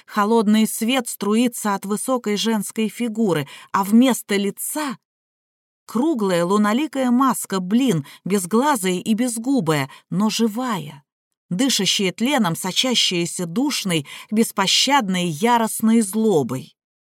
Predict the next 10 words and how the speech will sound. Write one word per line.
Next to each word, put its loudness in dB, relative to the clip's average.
Катя -2
сидела 0
на 0
ящике -2
для 0
обуви 0
в -8
крохотной 0
вареной 0
прихожей. -2